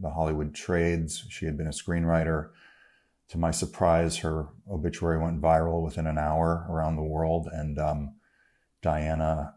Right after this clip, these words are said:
at Survivor Corps read it and tweeted about it. And as I was going through my wife's phone, she had a Twitter account. I saw Diana,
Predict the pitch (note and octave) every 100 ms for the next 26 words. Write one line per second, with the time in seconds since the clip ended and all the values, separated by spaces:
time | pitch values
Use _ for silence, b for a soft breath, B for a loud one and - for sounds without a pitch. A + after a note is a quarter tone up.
0 | - F2+ D#2+ - - D#2 D#2 D#2+ E2 -
1 | E2 D#2 D2 - - E2 E2 E2 F#2+ -
2 | - _ _ _ _ _ _ E2+ D2+ D2+
3 | - - F2 E2+ E2 D#2 - D2 D#2+ D#2+
4 | E2+ F#2 - F2 D#2 D#2+ E2 E2 D#2+ D#2+
5 | D#2 - D#2+ D#2+ D#2 E2 D#2 D#2 D#2 D#2+
6 | D2+ - - F#2+ E2+ E2+ E2 D#2+ - D#2+
7 | D2+ - A2 G#2+ E2 E2 D#2+ D#2+ D#2+ D2+
8 | - E2+ E2+ E2 D#2+ D#2+ F2 D#2 D#2+